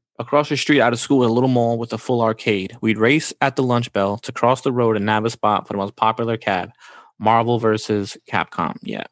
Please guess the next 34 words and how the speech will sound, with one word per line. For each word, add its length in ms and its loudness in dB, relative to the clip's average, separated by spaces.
We'd 200 2
grown 200 4
up 200 2
tired 300 2
of 60 -6
Tekken 320 -2
Tag 260 0
by 120 2
that 180 -6
point. 360 -4
About 240 0
twenty 260 2
kids 240 -2
wanted 240 0
a 40 -2
shot 360 -2
at 160 -4
playing 320 -2
a, 100 -2
and, 320 -6
a 80 -2
playing, 460 -2
and 140 0
a 40 2
winner 240 4
always 320 2
played 240 -2
on. 300 -8
Yeah. 220 -8
It 80 0
was 160 0
tough 220 0
to 100 0
get 300 2